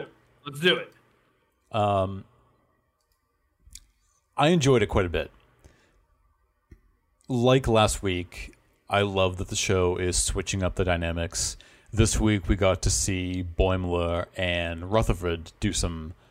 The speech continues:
Speaker 2: fun stuff together, and their, their relationship is really a joy to watch as well. They're just, like, really, really good buddies, and I, and I liked what I was seeing.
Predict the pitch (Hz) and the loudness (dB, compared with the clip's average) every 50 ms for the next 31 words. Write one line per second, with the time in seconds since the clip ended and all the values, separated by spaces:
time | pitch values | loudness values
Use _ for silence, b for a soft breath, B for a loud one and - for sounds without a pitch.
0 | b b b - - 101 92 90 87 - - 87 80 80 - 90 87 85 82 82 | b b b -4 -2 -2 0 0 -2 -2 -2 -2 -4 -4 -6 -8 -8 -6 -6 -6
1 | 82 82 85 87 95 101 107 - - _ _ - 110 127 135 135 131 123 117 110 | -6 -8 -6 -4 -2 -2 -2 -4 -6 _ _ -4 0 2 4 4 4 4 2 2
2 | 87 98 95 104 95 95 92 85 - 98 92 101 101 95 90 87 87 85 85 85 | 0 0 -2 -2 0 0 -4 -6 -6 -4 0 2 2 2 2 0 -4 -4 -6 -4
3 | 90 90 85 85 82 82 80 82 80 78 - - - - - - - b b b | -4 -4 -4 -4 -4 -4 -4 -4 -6 -6 -8 -10 -12 -14 -14 -14 -18 b b b
4 | b b b b b b b 90 - - 92 87 80 78 78 78 82 90 87 - | b b b b b b b -4 -2 0 0 0 0 0 -2 -4 -6 -6 -6 -4
5 | - - - 90 85 82 87 87 90 92 92 92 92 90 87 87 82 82 85 87 | -6 -4 -4 -6 -8 -8 -10 -6 -4 -2 0 0 0 0 -2 -4 -4 -4 -4 -4
6 | 85 82 85 85 87 92 87 87 85 85 82 85 90 - _ _ - 104 90 95 | -4 -6 -8 -8 -4 -4 -2 -2 -4 -4 -6 -10 -14 -16 _ _ -8 0 0 0
7 | 90 85 82 82 80 82 87 85 82 85 85 87 87 87 85 87 87 90 90 87 | 0 0 -4 -10 -10 -8 -6 -6 -6 -6 -6 -6 -6 -6 -6 -4 -2 -2 -2 -4
8 | - - - - - - 95 85 82 82 82 - - 95 87 78 - - | -6 -10 -14 -12 -8 -6 -4 -4 -4 -4 -4 -6 -6 -6 -8 -10 -10 -16